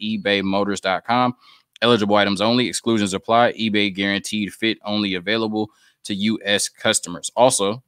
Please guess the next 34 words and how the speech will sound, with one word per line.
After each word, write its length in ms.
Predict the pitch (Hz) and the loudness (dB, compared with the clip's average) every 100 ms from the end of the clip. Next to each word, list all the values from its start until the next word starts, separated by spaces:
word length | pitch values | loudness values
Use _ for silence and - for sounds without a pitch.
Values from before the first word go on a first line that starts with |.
| _ | _
this 140 | 104 117 | -4 -2
episode 300 | 104 107 101 | 0 0 0
is 60 | |
brought 220 | 92 104 - | 2 2 0
to 80 | |
you 100 | 107 | -2
by 160 | 95 92 | 2 0
Factor 460 | - 104 101 - 95 | 2 0 0 0 0
Meals. 400 | 98 92 82 - | 0 0 -4 -8
Fuel 340 | - 117 101 | -2 0 2
up 220 | 107 113 | 0 -2
with 120 | 98 | -4
Factor's 460 | - 104 104 101 90 | 0 0 0 -4 -2
no 160 | 98 107 | 0 0
prep, 320 | - 110 101 | 0 -2 0
no 180 | 101 107 | -2 0
mess 300 | 104 98 101 | 0 0 -2
meals. 340 | 104 101 - _ _ _ - | -2 -2 -6 _ _ _ -2
Meet 240 | 113 131 | 4 4
your 100 | 135 | 4
wellness 300 | 113 113 110 | 4 4 2
goals 260 | 101 104 101 | 2 2 2
thanks 260 | 110 110 - | -2 -4 -2
to 80 | |
the 60 | 101 | -2
menu 400 | 98 104 107 101 | 0 0 0 0
of 100 | 87 | -4
chef-crafted 640 | - 113 - 107 104 98 | -4 -4 0 -2 0 -4
meals 280 | 95 104 101 | -2 -2 -2
with 120 | 92 | -2
options 340 | 92 101 - 90 | -2 -2 -4 -6
like 160 | 90 | -6
Calorie 400 | - 113 110 104 | -2 0 2 0
Smart, 400 | 98 98 104 104 | -2 0 2 0